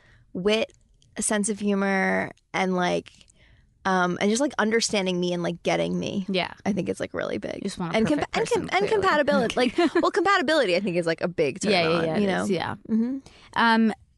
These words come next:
Speaker 2: tell us one of your strengths and one of your weaknesses in relationships.
Speaker 1: I think my strength is that, um, I am really, I have a lot of compassion, and I'm really, like, I, I will always, like,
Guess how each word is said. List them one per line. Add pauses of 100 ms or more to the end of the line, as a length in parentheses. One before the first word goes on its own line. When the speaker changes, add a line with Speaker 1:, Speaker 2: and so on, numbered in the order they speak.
Speaker 2:
tell
us
one
of
your
strengths
and
one
of
your
weaknesses
in
relationships. (400)
Speaker 1:
I
think
my
strength
is
that, (160)
um, (260)
I (200)
am
really,
I
have
a
lot
of
compassion,
and
I'm
really,
like, (460)
I, (200)
I
will
always,
like,